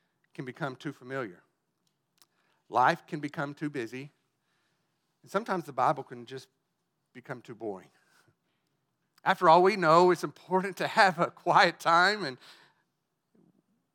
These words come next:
but when we, we try to, to, to do what we're, we're supposed to do, we end up falling asleep. <laughs> Anytime we get still, we start thinking about all the thousands of things that need to get done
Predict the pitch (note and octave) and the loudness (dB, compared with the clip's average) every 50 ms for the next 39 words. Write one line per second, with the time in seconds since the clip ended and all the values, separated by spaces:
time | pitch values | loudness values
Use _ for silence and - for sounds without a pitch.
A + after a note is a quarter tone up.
0 | _ _ _ _ - D#3 C#3+ C#3 D#3+ D3 C#3+ D3+ D3 C#3+ C3 - _ _ _ _ | _ _ _ _ -10 -10 -10 -8 -8 -6 -6 -4 -4 -6 -6 -10 _ _ _ _
1 | _ _ C#3+ C#3 - - F#3+ F3 G3 F3 D#3+ C#3+ - _ _ - - E3 D#3 - | _ _ -16 -10 0 4 4 4 6 4 2 -2 -4 _ _ -6 -4 -4 -4 -4
2 | - F3 D3+ B2+ F3 F3+ G3 G3+ F3+ F#3 D3+ D3 E3+ E3 D3+ D3 _ _ _ _ | -8 -8 -4 -2 0 0 0 2 0 0 0 0 -2 -2 -2 -4 _ _ _ _
3 | _ _ D#3 D3+ D#3 D3+ - - F#3 G#3 A3 - - F3+ D#3 E3+ F#3+ G#3 G3 F3+ | _ _ -10 -8 -8 -8 -2 2 4 4 4 2 0 -4 0 2 2 2 2 2
4 | E3 E3+ G3 F#3+ F#3+ G3 F#3+ F3+ - - _ _ - F3+ G#3 A3 F#3+ D#3+ C#3+ - | 2 2 2 0 2 2 2 2 0 -4 _ _ 2 4 4 4 4 0 -4 -10
5 | - - F#3 A3+ C4 G3+ D3 _ _ - - - - - _ _ _ _ _ _ | -14 -14 -12 -10 -10 -10 -10 _ _ -20 -20 -20 -20 -20 _ _ _ _ _ _
6 | _ _ _ - C#3 - D3+ D#3 E3 D3+ E3+ F3 F#3 A3 B3 A#3 G3+ A3+ A#3 A3+ | _ _ _ -14 -12 -8 -6 -6 -6 -6 -8 -8 -6 -6 -2 4 6 6 6 6
7 | A3 G#3+ A#3 A#3 F3+ D#3 - - - B3+ C#4 C#4+ A#3 G#3 G3+ G3 - - A3+ A#3 | 4 0 0 -2 -2 -2 -6 -6 -2 0 4 4 4 4 4 2 2 4 4 4
8 | G#3+ - - - A3 A#3 A#3 A3 A3+ A3+ A3 G3+ A3 G#3+ G#3 G3 - - - _ | 4 2 0 -2 -2 -2 -2 -2 -6 -4 2 6 8 8 8 6 4 -2 -18 _
9 | _ - F3+ A3+ B3+ A#3 A#3 G#3 - - _ _ _ _ - G#3 A#3+ B3+ C4+ C4 | _ 6 8 8 8 8 6 2 0 -4 _ _ _ _ 6 10 10 10 10 8
10 | G#3+ A#3+ A#3 F#3 F#3 G#3+ E3 - A3+ A#3 B3+ A#3+ F#3+ G#3+ G3+ E3+ G#3 A3+ B3 A#3 | 4 -2 -4 -4 -4 -4 -2 0 0 0 0 0 0 0 0 0 0 -2 -2 -2
11 | A#3 A3 B3 B3 G#3 F3+ A3 C4+ C#4+ B3 F3+ B2+ B2 | -2 -2 -2 -2 2 6 8 8 10 8 8 6 2